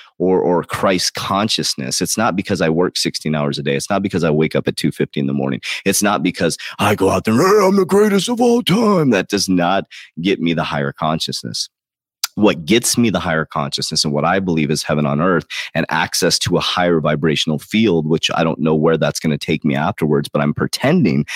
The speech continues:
I'm pretending that the way that I leave off, I come back, back into this karmic cycle, dharma, right? I'm gonna come back into this karmic cycle and I leave, I come back as the way I left off. 'Cause I don't really know what happens. I don't think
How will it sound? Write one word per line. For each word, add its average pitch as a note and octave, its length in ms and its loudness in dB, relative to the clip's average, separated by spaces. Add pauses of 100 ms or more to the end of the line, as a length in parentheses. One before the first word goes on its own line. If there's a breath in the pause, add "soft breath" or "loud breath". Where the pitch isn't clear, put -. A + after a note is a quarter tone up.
(220 loud breath)
I'm E2+ 120 0
pretending G#2 480 -2
that D#2 180 -2
the D#2 80 -4
way E2 200 2
that F#2+ 120 -2
I E2 120 0
leave D2+ 260 -2
off, F#2+ 220 -2
I D#2 100 0
come D2+ 380 -2
back, F2 500 0 (340 loud breath)
back E2+ 220 0
into F2 200 2
this D2+ 160 0
karmic D#2+ 480 0
cycle, G2+ 680 0 (100)
dharma, F2 420 2
right? E2 160 4
I'm D#2 80 2
gonna D#2+ 140 0
come E2 180 -2
back D#2+ 360 -2
into D#2+ 200 -4
this D#2 120 -2
karmic D#2 440 -2
cycle D#2+ 600 0 (240 loud breath)
and D#2 80 0
I E2 200 0
leave, G2 640 2 (120)
I D#2+ 140 0
come G2 240 0
back F#2 380 0
as D#2+ 160 -2
the E2 80 0
way D#2 160 2
I C#2 60 0
left C#2+ 280 -4
off. D#2 180 -2
'Cause - 120 -4
I G#2+ 100 2
don't A2 180 2
really G2 180 4
know F2 160 2
what E2 120 2
happens. D2+ 300 -4
I E2+ 40 -4
don't E2+ 160 -2
think - 140 -8